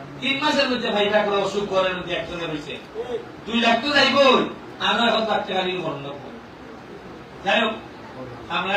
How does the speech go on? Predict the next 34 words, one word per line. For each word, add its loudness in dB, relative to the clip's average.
কাছে -2
আর 4
এটা 0
দুঃখের -2
কথা -2
বইয়া 2
লাভ 2
নাই। 4
আমরা -2
সবাই 2
মিলে -2
একটা -2
বঙ্গবন্ধুর -4
সোনার 0
বাংলার -4
একটা -6
অংশ -6
বানাইতাম -8
চাই। -12
আমি 0
ধন্যবাদ 2
জানাই 0
পিডি -4
মহোদয়কে, -2
আমাদের -4
জন্য -6
আসছেন -2
উনি -4
কষ্ট -6
করে। -6
অবশ্যই 0
আমাদের 0
এলাকার -2
জন্য -8